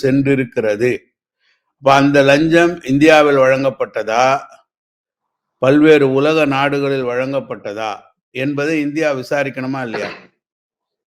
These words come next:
அப்போ இந்தியா விசாரிக்காமல் விடுகிறது என்றால், அப்போ இந்தியாவினுடைய ஒட்டுமொத்த ஆட்சியும் ஒரு தனிநபருடைய வளர்ச்சிக்கு பயன்படுகிறது.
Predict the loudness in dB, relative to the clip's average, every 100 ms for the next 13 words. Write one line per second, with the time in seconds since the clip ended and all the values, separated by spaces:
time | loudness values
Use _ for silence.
0 | _ _ _ _ -12 -4 0 0 -2 -4
1 | -4 0 0 0 -2 -2 -2 -2 -4 -4
2 | -4 -6 -6 -4 -4 -4 -4 -6 -8 -4
3 | -2 0 -2 -4 -6 -6 -6 -4 -2 -2
4 | -2 -4 -4 -4 -4 -4 -6 -4 -4 -6
5 | -4 -4 -4 -6 -6 -4 -6 -6 -6 -4
6 | -2 -4 -4 -4 -2 -2 0 0 -2 -4
7 | -10 -14 -12 -10 -4 -2 -2 -4 -6 -6
8 | -6 -6